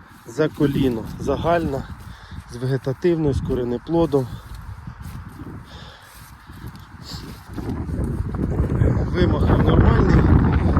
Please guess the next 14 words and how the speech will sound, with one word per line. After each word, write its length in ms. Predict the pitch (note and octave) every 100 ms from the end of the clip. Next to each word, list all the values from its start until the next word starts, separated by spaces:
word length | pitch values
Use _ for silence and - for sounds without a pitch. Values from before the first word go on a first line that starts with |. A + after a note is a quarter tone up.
| - - -
дивлячись, 540 | F#3 D#3 - - - - - -
чесно 300 | - - -
кажучи, 320 | - - -
думав, 340 | - - -
що 100 | -
тут 300 | - - - - - - - - - -
вже 140 | - -
особливо 580 | - - - D3 D3+ C#3
нічого 400 | C#3+ - D#3+ C3+ - - - - - - - - - - -
з 20 |
нього 260 | - - E3+
не 140 | E3+
получиться. 680 | F3+ G#3+ A#3+ A3 G3 G#3 F3+ - - - - - - - - - - - - -
Але, 380 | C#3 C#3+ G3